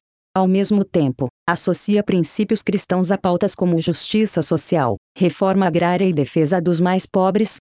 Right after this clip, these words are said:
argumentando que esses temas fazem parte da tradição evangélica. O encontro recebeu o nome de Mishpat,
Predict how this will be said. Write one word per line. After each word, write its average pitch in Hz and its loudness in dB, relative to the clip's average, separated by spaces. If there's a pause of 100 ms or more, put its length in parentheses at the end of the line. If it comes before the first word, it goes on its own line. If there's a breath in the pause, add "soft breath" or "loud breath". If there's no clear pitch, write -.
(120)
argumentando 196 0
que - -2
esses 175 -2
temas 190 0
fazem 185 0
parte 190 -2
da 175 0
tradição 190 -2
evangélica. 160 0 (420)
O 214 4
encontro 202 2
recebeu 170 0
o 202 2
nome 180 2
de 190 0
Mishpat, 190 0